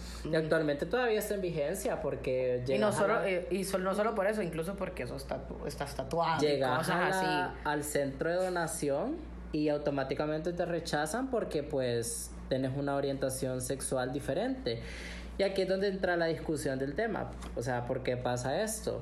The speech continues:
Speaker 1: Una persona heterosexual puede tener relaciones con diez personas diferentes. Una persona, eh, homosexual puede tener relaciones con diez personas diferentes, pero si ambas personas se cuidan,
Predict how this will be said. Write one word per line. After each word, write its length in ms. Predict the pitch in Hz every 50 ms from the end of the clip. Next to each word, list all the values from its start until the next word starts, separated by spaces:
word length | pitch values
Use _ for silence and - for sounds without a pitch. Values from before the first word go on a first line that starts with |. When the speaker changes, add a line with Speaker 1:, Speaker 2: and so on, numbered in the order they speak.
| - - -
Speaker 1:
Una 220 | - 113 113 117 120
persona 800 | 147 143 143 139 - 147 143 143 147 147 156 156 160 165 170 170 -
heterosexual 920 | 175 160 165 185 185 190 185 - 208 208 - - 214 185 180 196 247 269 - - - - - - -
puede 220 | - 135 135 131 131
tener 400 | 131 143 135 135 131 131 131 131
relaciones 600 | 151 160 160 160 151 - - 135 127 127 135 135
con 180 | - 180 160 135
diez 160 | 123 117 110
personas 600 | - - 131 131 127 - 247 285 262 185 - - 127 127 -
diferentes. 720 | - 120 - 131 123 117 113 113 117 - 110 104 101 117 - -
Una 220 | 120 117 113 117
persona, 680 | - 131 123 127 120 - 131 127 127 131 131 135 135 135
eh, 200 | 135 135 135 135 - - - - - - - - - - -
homosexual 540 | 147 147 151 - 165 165 - 165 165 160 160
puede 180 | 165 151 147
tener 460 | 143 147 143 139 143 143 143 143 139 139 135 - - - -
relaciones 560 | - 147 143 143 143 139 - 147 139 143 143 -
con 200 | - 160 151 143
diez 140 | 143 139 131
personas 380 | 127 151 147 135 151 139 143 143
diferentes, 600 | 147 139 - 143 143 139 139 139 - - 180 185 - - - - - - -
pero 160 | 147 151 160
si 260 | 156 - 156 147 147
ambas 380 | 139 135 135 131 131 139 135 131
personas 460 | - 160 160 156 180 180 175 165 160
se 120 | - 147 -
cuidan, 480 | - 135 127 131 139 151 185 214 233